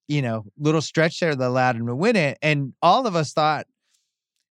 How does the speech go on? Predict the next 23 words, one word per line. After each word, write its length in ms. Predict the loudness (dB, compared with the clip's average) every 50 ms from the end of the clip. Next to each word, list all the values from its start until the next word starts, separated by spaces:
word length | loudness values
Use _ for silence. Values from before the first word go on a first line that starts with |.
| _
his 100 | -10 -10 -4
body 380 | 0 2 2 2 2 2 0
probably 480 | -4 -4 -2 0 0 0 0 0 -2 -2
will 220 | -2 -4 -4 -4
never 280 | -4 -4 -4 -4 -2 -2
be 120 | 0 0
able 160 | 0 0 0 -2
to 40 |
get 120 | -4 -2 0
back 200 | 0 0 -2 -2
to 80 | -4 -4
that 140 | -4 -4 -2
point. 280 | -2 -2 -2 -2 -4
Now 300 | -2 0 0 2 2 2
you 120 | 0 -2 -2
throw 300 | -2 -2 0 0 2 0
in 220 | 0 -2 -2 -4
the 80 | -6 -6
car 320 | -2 0 0 2 2 2
accident, 560 | 2 0 0 -2 -6 -8 -8 -6 -6 -8 -6 -8
the 80 | -8
leg 280 | -4 -2 -2 -2 -2 -4
stuff. 460 | -4 -2 0 0 0 -2 -4 -8 -18